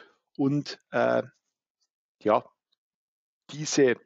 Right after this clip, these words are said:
Gemeinnützigkeitsdaten, die brauchen wir eben später, um auch, äh, eine Spendenquittung eben rechtswirksam ausstellen zu können. Das bedeut-, äh, das bedeutet, ich muss jetzt eben, oder ich bräuchte jetzt den, den Freistellungsbescheid des Finanzamts vor mir.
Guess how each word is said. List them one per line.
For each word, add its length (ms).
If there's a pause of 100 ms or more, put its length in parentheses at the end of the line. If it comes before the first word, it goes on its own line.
(140)
Gemeinnützigkeitsdaten, 1400 (260)
die 60
brauchen 520
wir 140
eben 220
später, 460
um 200
auch, 420 (420)
äh, 60
eine 420
Spendenquittung 720
eben 320 (100)
rechtswirksam 640
ausstellen 580
zu 180
können. 360 (460)
Das 120
bedeut-, 420
äh, 120
das 160
bedeutet, 460
ich 260 (400)
muss 260
jetzt 220
eben, 340 (100)
oder 120
ich 160
bräuchte 360
jetzt 240
den, 220 (180)
den 160
Freistellungsbescheid 1080
des 140
Finanzamts 680
vor 200
mir. 280